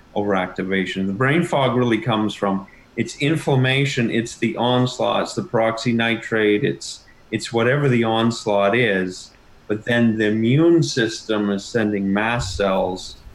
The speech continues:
to try and calm and numb out the pain. And so of, of, of what's happening, it's trying to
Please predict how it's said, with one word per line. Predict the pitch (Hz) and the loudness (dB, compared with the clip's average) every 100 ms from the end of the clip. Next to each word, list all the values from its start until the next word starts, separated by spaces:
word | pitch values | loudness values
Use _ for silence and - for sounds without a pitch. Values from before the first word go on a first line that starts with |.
| - - - | -18 -14 -6
to | 110 | -6
try | - 117 110 110 | -4 -2 0 2
and | 107 104 101 98 - - | 2 0 0 -4 -14 -20
calm | - 120 117 110 110 107 101 | -6 0 2 2 2 -2 -2
and | 101 101 101 | -2 0 2
numb | 107 110 107 98 90 - - - | 2 2 2 2 -2 -12 -14 -2
out | 110 113 104 - - - - - | 2 2 2 -2 -16 -20 -20 -16
the | - 104 | -8 -6
pain. | 98 - 123 120 95 90 92 - - - - - - | -4 0 0 2 0 -2 -8 -14 -20 -20 -20 -14 -2
And | 107 104 | 0 0
so | 98 - 117 107 104 104 101 98 | -2 -4 -2 2 2 4 2 2
of, | 101 107 | -2 -2
of, | 104 95 101 | -2 -2 -2
of | 98 104 | -2 0
what's | 101 98 - | -2 -2 -2
happening, | 107 107 - 92 | -2 0 -2 -4
it's | 92 - | -6 -8
trying | - 113 110 | -4 -2 0
to | 110 98 98 | 0 0 -2